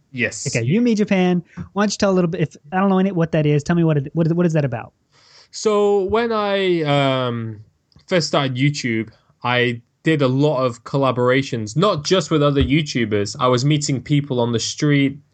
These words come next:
Speaker 1: uh, my friends who aren't interested in YouTube, like, Japanese people that I would meet who study English. And I would just basically ask them what they're doing, why they're doing it, what they hope to achieve. And those videos,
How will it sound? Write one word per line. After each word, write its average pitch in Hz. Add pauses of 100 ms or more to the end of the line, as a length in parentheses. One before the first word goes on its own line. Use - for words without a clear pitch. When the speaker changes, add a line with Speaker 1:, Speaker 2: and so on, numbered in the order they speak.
(120)
Speaker 1:
uh, 117
my 113
friends 127
who 123
aren't 120
interested 120
in 113
YouTube, 113
like, 120
Japanese 143
people 139
that 113
I 110
would 117
meet 120
who 117
study 117
English. 131 (460)
And 120
I 120
would 120
just -
basically 127
ask -
them 107 (200)
what 117
they're 113
doing, 110 (120)
why 120
they're 117
doing 113
it, 110 (280)
what 117
they 113
hope 113
to 113
achieve. 107 (400)
And 123
those 147
videos, 117